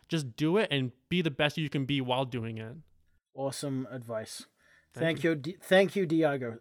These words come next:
Speaker 2: Diego-san.
Speaker 1: No problem. <laughs> I got my tea here with me. I am the wise wizard.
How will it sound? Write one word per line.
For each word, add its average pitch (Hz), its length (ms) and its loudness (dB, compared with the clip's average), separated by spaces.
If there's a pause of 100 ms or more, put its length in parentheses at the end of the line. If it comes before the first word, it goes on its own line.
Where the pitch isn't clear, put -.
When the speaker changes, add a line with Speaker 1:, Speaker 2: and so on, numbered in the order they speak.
(140)
Speaker 2:
Diego-san. 135 680 0 (580)
Speaker 1:
No 226 120 4
problem. 143 680 2
<laughs> - 880 -20
I 165 100 2
got 165 100 2
my 165 60 0
tea - 180 -6
here 156 100 2
with 156 160 0
me. 139 140 -4
I 135 100 -2
am 139 180 -4
the 131 80 -6
wise 127 240 -4
wizard. 127 360 -6